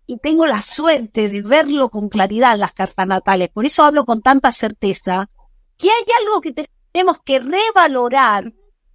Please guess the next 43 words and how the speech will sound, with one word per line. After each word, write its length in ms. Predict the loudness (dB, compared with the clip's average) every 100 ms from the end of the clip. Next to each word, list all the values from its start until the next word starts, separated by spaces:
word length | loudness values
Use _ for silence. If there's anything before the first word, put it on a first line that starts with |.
| _
acerca 560 | -8 -4 -4 -2 2 2
de 80 | 0
esa 280 | 0 0
parte 520 | 2 2 2 2 -4 -2
de 100 | 0
la 140 | 0
misión. 440 | -2 -6 -6 -6 -2
Y 120 | 0
esto 180 | 0 0
es 80 | -2
re 100 | -4
de 320 | -2 0 -2
esta 220 | -2 0 0
luna 260 | 2 -2
llena, 340 | 0 0 0 2
no 80 |
es 80 | 0
que 80 | -2
estamos 320 | -6 -4 -4
hablando 320 | -2 0 0
de 40 | -4
otra 180 | -2 -2
cosa, 340 | -2 -2 -4
porque 160 | -2 -2
esta 160 | 0
luna 200 | 0 0
llena 300 | 0 0 0
mezcla, 540 | 0 -2 -4 -4 -4 -4 _ _ _ _
como 240 | -4 2 2
el, 140 | 2
"Quiero 180 | 0 -2
hacerlo 340 | -2 -4 -6
todo 140 | -6 -6
distinto 400 | -6 -6 -8 -8 -8
en 140 | -6
mi 40 |
familia, 280 | -2 -2 -2 -2 -2 -2 -4 _ _ _
pero 220 | 2 2
tengo 240 | 2 -2 0
una 160 | 0
familia". 680 | 2 -2 -2 -8 -4 -4 -2
A 160 | 0 0
ver, 240 | 0 -2